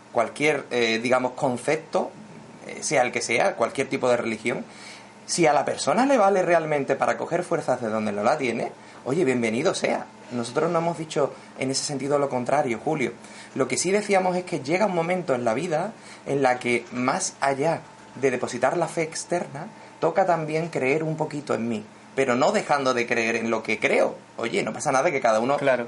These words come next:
Speaker 1: es libre de creer en eso, porque en el fondo, como nosotros nos gusta decir, eh, cuando yo confío en algo, mm, externo, a veces también me ayuda a confiar después en mí.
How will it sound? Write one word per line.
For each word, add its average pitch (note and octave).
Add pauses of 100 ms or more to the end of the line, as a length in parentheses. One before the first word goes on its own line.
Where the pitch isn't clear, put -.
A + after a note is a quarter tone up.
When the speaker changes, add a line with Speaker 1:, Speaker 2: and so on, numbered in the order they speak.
(100)
Speaker 1:
es C3+
libre F#3
de C#3+
creer C3
en B2+
eso, C3+
porque C3+
en B2+
el A#2
fondo, G3 (280)
como D3
nosotros C#3
nos D#3
gusta D#3
decir, D#3 (280)
eh, A#2+
cuando C3+
yo D#3 (200)
confío F3
en E3
algo, D#3 (480)
mm, C#3 (120)
externo, D#3
a D#3
veces D#3+
también E3+
me E3
ayuda D3+
a F#3
confiar C#3
después C3
en A2
mí. G3+